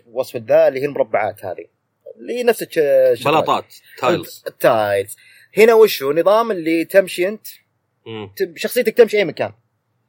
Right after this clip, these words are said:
Speaker 1: أوكي؟
Speaker 2: مم.
Speaker 1: ما عندك تايلز. تروح تحط مكان، تروح تطاق مع واحد وتروح تمشي بخريطة بكيفك. الفكرة وين؟ وإذا جت المضاربة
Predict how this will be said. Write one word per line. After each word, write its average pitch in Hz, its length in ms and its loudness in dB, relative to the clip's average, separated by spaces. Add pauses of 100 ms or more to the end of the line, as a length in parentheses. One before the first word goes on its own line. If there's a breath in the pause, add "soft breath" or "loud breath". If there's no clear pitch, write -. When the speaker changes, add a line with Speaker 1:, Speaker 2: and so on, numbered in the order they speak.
(240)
Speaker 1:
أوكي؟ 185 280 2 (120)
Speaker 2:
مم. 104 360 -14
Speaker 1:
ما 165 180 0
عندك 113 220 -2
تايلز. - 380 -14 (680)
تروح 160 220 2
تحط - 280 -6
مكان، 135 540 -2
تروح - 160 -8
تطاق - 300 -2
مع 113 140 -4
واحد 135 360 0
وتروح 110 180 -10
تمشي 120 280 -14
بخريطة 143 340 -8
بكيفك. - 360 -10 (680 soft breath)
الفكرة 208 440 6
وين؟ 165 420 8
وإذا 151 800 4
جت 233 200 6
المضاربة 196 640 6